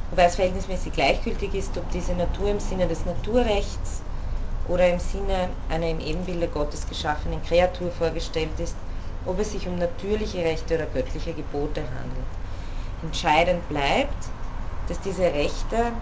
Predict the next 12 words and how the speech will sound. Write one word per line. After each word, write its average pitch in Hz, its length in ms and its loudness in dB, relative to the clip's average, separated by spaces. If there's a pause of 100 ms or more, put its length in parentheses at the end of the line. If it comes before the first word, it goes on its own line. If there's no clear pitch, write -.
(1080)
und 180 100 -4 (100)
die 196 60 -2
mit 196 240 -2
ihnen 196 280 0
verbundene 190 640 0
Menschenwürde 180 1400 0 (380)
auch 156 200 0
dann 190 360 2
gültig 208 380 -4
und 170 120 -2
real 156 400 2
bleiben 135 340 0